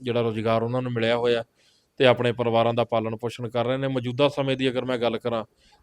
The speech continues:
ਤਾਂ ਤਕਰੀਬਨ ਚਾਲੀ ਪੰਤਾਲੀ ਦੇ ਕਰੀਬ ਨੇਤਰਹੀਨ ਅੱਜ ਵੀ ਸਾਡੇ ਕੋਲ ਇੱਥੇ ਰਹਿ ਰਹੇ ਨੇ,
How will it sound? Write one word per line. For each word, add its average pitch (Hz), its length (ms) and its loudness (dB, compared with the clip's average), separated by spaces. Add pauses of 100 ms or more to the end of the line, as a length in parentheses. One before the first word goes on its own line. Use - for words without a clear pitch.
ਤਾਂ 160 100 6
ਤਕਰੀਬਨ 147 460 0
ਚਾਲੀ 135 240 2
ਪੰਤਾਲੀ 127 380 0
ਦੇ 123 140 -2
ਕਰੀਬ 120 240 -6
ਨੇਤਰਹੀਨ 120 500 -4
ਅੱਜ 113 120 -4
ਵੀ 117 120 -6
ਸਾਡੇ 117 260 -2
ਕੋਲ 117 160 -4
ਇੱਥੇ 117 200 -4
ਰਹਿ 113 160 -2
ਰਹੇ 127 220 0
ਨੇ, 127 160 -6